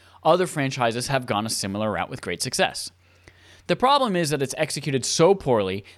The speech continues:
that it feels like a cheap cash-in on the franchise name rather than an innovative twist that brings something new and exciting to the series." Nintendo World Report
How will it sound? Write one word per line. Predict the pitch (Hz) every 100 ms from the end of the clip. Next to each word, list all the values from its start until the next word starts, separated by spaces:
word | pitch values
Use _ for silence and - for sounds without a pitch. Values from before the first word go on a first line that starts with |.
| -
that | 123
it | 127
feels | 139 127
like | 113
a |
cheap | 107 - 175 196
cash-in | - 151 113 - 95 95 -
on | 113 107
the | 107
franchise | - 123 135 123 123
name | 120 117 87 95 -
rather | 120 147 196 180 117 113
than | 120 113
an | 110
innovative | 120 110 101 101
twist | - - 123 - -
that | 101
brings | 110 107
something | 120 110 110 123
new | 147 117
and | 107
exciting | 113 - 92 95
to | 101
the | 104
series." | - 113 82 69 - - - _ _ _ _ _ _ _ _ _ _ _ _ _ _ - _ _ _ _ _ _ _
Nintendo | 131 127 - 165 143
World | 131 185 147
Report | 123 - 120 196 -